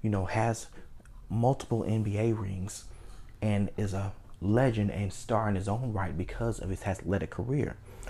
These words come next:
Also, the fact that he's gone be-, on after retiring from doing the N B A, but also done other things, such as being a writer for Veronica Mars,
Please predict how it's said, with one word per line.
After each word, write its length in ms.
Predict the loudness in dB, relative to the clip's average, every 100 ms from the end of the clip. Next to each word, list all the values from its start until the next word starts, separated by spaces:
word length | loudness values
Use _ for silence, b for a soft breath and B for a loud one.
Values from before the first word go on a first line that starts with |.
| B B B -12 2
Also, 300 | 4 4 4
the 80 | 2
fact 260 | 4 2
that 120 | 2 2
he's 160 | 4
gone 260 | 6 6 4
be-, 160 | 0 -4 -12 0
on 340 | 4 6 6 4 -4 B B 2
after 180 | 4 6
retiring 600 | 4 2 -2 2 2 2
from 260 | 0 -2 -4 -6 -4 2
doing 220 | 4 6
the 140 | 4
N 100 | 2
B 160 | 2 2
A, 240 | 0 -2 B B B
but 100 | 2
also 260 | 4 6 6
done 240 | 8 6
other 180 | 4 2
things, 380 | 2 2 2 0
such 180 | 0 0
as 120 | 2
being 260 | 4 4
a 140 | 4 2
writer 540 | 2 4 4 4 2 -2 B B B B -6
for 520 | 0 4 6 6 4 -2 -2
Veronica 440 | 2 2 2 4
Mars, 540 | 4 4 0 -4 -8